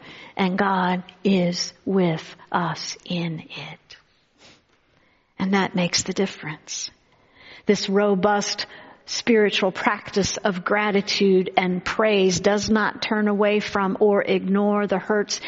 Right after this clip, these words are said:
and needs of our lives or anyone else's. The difference in this practice of gratitude and praise is that as Christians,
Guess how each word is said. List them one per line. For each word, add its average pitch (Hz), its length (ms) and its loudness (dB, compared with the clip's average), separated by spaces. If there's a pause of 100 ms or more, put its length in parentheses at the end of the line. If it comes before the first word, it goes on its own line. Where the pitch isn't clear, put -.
(160)
and 190 180 2
needs 208 320 4
of 185 220 0
our 208 220 2
lives 190 500 0 (160)
or 190 180 0
anyone 190 560 0
else's. 156 680 -6 (1080)
The 185 80 -2
difference - 840 -4 (240)
in 185 300 2
this 190 280 0
practice - 720 -4 (200)
of 190 260 0 (120)
gratitude 196 720 0
and 180 160 0
praise 165 680 -2 (1080)
is - 180 2
that 190 300 0 (2000)
as - 220 -6
Christians, - 920 -4